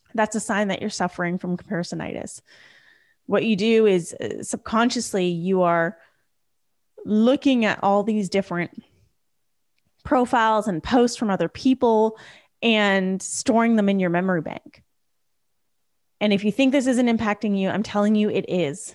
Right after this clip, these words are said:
I'm challenging your denial. Basically, I'm challenging it.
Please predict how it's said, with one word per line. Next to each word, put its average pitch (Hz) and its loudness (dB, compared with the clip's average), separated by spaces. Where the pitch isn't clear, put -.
I'm 196 0
challenging 208 2
your 165 -2
denial. 175 -2
Basically, 180 0
I'm 156 0
challenging 175 -2
it. - -8